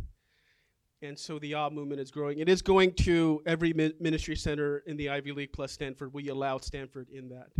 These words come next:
And, um, just kidding. And, um, but it, you,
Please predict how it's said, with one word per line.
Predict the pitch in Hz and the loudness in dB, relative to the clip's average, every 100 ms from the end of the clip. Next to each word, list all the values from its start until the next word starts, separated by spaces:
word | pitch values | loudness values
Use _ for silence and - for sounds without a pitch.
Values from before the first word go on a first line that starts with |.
| - _ _ _ _ _ _ | -6 _ _ _ _ _ _
And, | 165 160 156 156 | -2 0 2 2
um, | 147 143 143 143 - - _ _ _ | 0 0 -4 -12 -16 -16 _ _ _
just | 143 143 - | -4 -2 0
kidding. | 123 123 | -2 0
And, | 175 170 170 | 0 6 8
um, | 165 151 - - _ _ _ _ _ - - - - _ _ _ _ - | 8 6 -2 -6 _ _ _ _ _ -14 -14 -20 -20 _ _ _ _ 2
but | 180 180 175 _ _ _ _ _ _ _ _ _ _ _ _ | 6 6 4 _ _ _ _ _ _ _ _ _ _ _ _
it, | 196 180 | -4 -4
you, | 208 175 | -2 -2